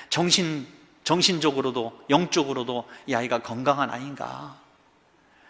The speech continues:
하나님의 성령님 외에는 우리의 영혼을 건강하게 만들 수 있는 어떤, 이 세상에 어떤 분도 없다는 것입니다. 여러분, 복 받는 것도 순서가 있는 거예요.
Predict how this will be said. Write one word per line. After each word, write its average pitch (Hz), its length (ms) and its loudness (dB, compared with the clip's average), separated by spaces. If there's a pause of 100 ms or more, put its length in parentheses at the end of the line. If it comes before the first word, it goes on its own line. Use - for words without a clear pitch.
(480)
하나님의 190 420 8
성령님 170 720 4 (160)
외에는 139 640 4 (240)
우리의 190 300 10
영혼을 170 360 4
건강하게 139 580 2
만들 120 380 -4
수 - 160 -6
있는 123 280 -6 (300)
어떤, 240 380 4
이 220 100 2
세상에 196 300 0
어떤 175 400 0 (100)
분도 160 460 0 (300)
없다는 170 360 0
것입니다. 143 540 0 (340)
여러분, 226 200 8
복 233 200 2
받는 254 320 6
것도 185 300 0
순서가 320 500 2
있는 143 260 -4
거예요. 123 400 -4